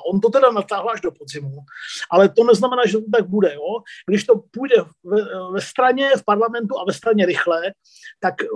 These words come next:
můžeme mít, ale tak on už je vlastně, teď se dívám, ono máme, eh, šestnáctého, šestnáctého července, tak ono klidně může být do konce července hotovo, jo? Nebo na začátku srpna. Já jsem se teď díval, jak přesně to Toryové mají nastavené.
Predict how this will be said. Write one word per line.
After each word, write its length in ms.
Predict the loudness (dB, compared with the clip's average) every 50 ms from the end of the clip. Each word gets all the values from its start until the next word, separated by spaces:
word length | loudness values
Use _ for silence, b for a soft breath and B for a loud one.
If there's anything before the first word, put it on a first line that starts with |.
| -10 -10 -12
můžeme 520 | -14 -10 -6 -2 0 2 4 4 4 4
mít, 180 | 4 0 0 0
ale 160 | -2 -2 0
tak 140 | -2 0 0
on 100 | 0 0
už 100 | 4 4
je 60 | 4
vlastně, 300 | 4 4 -2 0 -2 -2
teď 120 | -2 -2 -4 -2
se 80 | -4
dívám, 460 | -2 0 0 0 2 0 0 -2 -4 -6 B B B B B _ _ -8
ono 240 | -6 -4 -4 -2
máme, 440 | -2 -2 -2 0 0 0 0 0 0
eh, 760 | 0 -2 -4 -6 -6 -6 -6 -6 -8 -6 -8 -8 -6 -6 -6
šestnáctého, 760 | -4 -4 -6 -4 -2 -2 -2 -2 -4 -8 -4 -4 -2 0 0 -2 -4 -6 -8 -8 -8
šestnáctého 640 | -8 -8 -10 -6 -4 -4 -4 -4 -4 -2 0 0 2
července, 520 | 2 0 0 0 -4 -6 -2 -2 -2 -2 B B B B B B _
tak 160 | -6 -2 0
ono 140 | 2 2 4
klidně 220 | 4 6 4 4
může 180 | 2 2 2 2
být 80 | 2
do 80 | 2 2
konce 220 | 0 2 0 0
července 340 | 0 0 0 0 0 0 -2
hotovo, 440 | -4 -4 -6 -2 -2 -2 -2 -2 -10 -12
jo? 160 | -10 -8 -6
Nebo 180 | -6 -4 -2 -2
na 80 | -2 -2
začátku 380 | -2 -2 -2 -4 -2 -4 -4
srpna. 320 | 0 0 -2 -2 -2 -12 -16 -16 B B B B B
Já 60 | -10 -6
jsem 140 | -6 -6
se 120 | -6 -2 0
teď 140 | 0 2 2
díval, 200 | 2 2 2 0
jak 100 | 0 -2
přesně 280 | -8 -8 -2 -2 0
to 100 | 0 0
Toryové 340 | -2 0 -2 0 0 0 -2
mají 180 | 0 -4 -6 -6
nastavené. 400 | -6 -6 -6 -6 -6 -6 -8